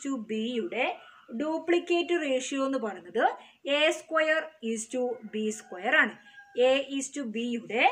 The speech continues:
ഡ്യൂപ്ലിക്കേറ്റ് റേഷ്യോ എന്ന് പറയുന്നത് എ സ്ക്വയർ is to ബി സ്ക്വയർ. ഇനി A is to B-യുടെ ട്രിപ്ലിക്കേറ്റ് റേഷ്യോ എന്ന് പറയുന്നത് എ ക്യൂബ് is to ബി ക്യൂബ്. എ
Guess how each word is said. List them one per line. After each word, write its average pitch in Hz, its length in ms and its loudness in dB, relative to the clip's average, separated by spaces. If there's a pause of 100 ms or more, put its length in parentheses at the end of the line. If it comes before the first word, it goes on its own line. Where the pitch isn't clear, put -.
(440)
ഡ്യൂപ്ലിക്കേറ്റ് 285 720 -4
റേഷ്യോ 226 400 2
എന്ന് 247 180 0
പറയുന്നത് 180 360 0 (520)
എ - 20 10 (160)
സ്ക്വയർ 294 400 -2 (220)
is 202 100 -6 (100)
to 320 100 0 (480)
ബി 349 100 10 (120)
സ്ക്വയർ. - 320 -10 (500)
ഇനി 330 160 0 (520)
A 370 100 0 (140)
is 359 140 2 (100)
to 339 80 2 (400)
B-യുടെ 262 580 0 (580)
ട്രിപ്ലിക്കേറ്റ് 359 960 2
റേഷ്യോ 269 400 -2
എന്ന് 277 160 -4
പറയുന്നത് 208 420 0 (680)
എ - 20 4 (240)
ക്യൂബ് 302 400 -6 (300)
is 240 240 -6
to 254 100 0 (300)
ബി 214 100 -2 (220)
ക്യൂബ്. 170 260 -10 (540)
എ - 20 10